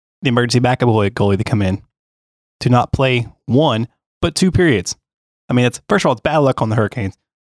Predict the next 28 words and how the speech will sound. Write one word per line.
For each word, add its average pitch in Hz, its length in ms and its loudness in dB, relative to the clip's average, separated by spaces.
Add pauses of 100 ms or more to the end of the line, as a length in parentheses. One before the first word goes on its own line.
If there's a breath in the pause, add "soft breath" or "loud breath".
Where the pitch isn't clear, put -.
(180)
Both 120 200 0
their 135 140 2
goalies 120 260 2
get - 120 -4
hurt, - 360 -6 (380)
basically, 113 340 -2
in 104 80 0
the 104 60 -2
first 104 240 -2
period. 95 320 -4 (920)
Second 123 300 -2
period 135 160 2
comes 120 160 2
around, 113 380 2 (340)
need 113 160 0
emergency 107 260 2
backup 101 300 0
goalie. 92 300 -2 (1040)
And 135 160 0
the 120 40 4
Maple 160 380 2
Leafs 147 240 4
say, 123 200 0
"Okay, 190 280 2
cool, 180 340 2
we've 165 160 2
got 175 240 0
this 151 200 0